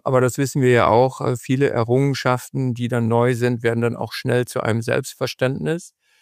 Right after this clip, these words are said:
Aber auf der anderen Seite wird wirklich, so wie Norbert es sagt, auch auf uns geschaut. Und, ähm,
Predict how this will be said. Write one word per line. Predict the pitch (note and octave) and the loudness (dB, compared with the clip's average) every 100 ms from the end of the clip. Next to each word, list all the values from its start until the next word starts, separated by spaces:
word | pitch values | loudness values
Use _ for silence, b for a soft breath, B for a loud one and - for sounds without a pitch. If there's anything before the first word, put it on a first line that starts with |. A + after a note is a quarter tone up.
| _ _ _ _ - | _ _ _ _ -4
Aber | C#3 C#3+ A#2 | 2 4 4
auf | C3 | 4
der | A#2+ F2 | 2 2
anderen | D3 D3+ D3 | 4 2 2
Seite | C#3+ D3 - D#3 D3+ | 2 2 2 2 0
wird | - A#2+ D3 D#3+ - - | -2 0 2 2 -4 -8
wirklich, | A#2+ C3+ C#3 D#3+ C#3+ | -4 0 0 0 0
so | C#3+ C3+ | 0 2
wie | C3 | 2
Norbert | B2 B2+ C3+ | 4 2 0
es | - B2 | -2 -2
sagt, | A2+ A#2+ C#3 - | 2 2 0 -2
auch | B2 | -2
auf | B2+ - | -4 -4
uns | D3 - | -6 -6
geschaut. | C3+ - A#2+ B2 D3 E3+ - | -8 -4 2 2 2 0 -6
Und, | - C3+ C3 B2+ B2 - | -8 -4 -2 -4 -6 -8
ähm, | - B2+ B2+ B2+ | -4 -2 0 0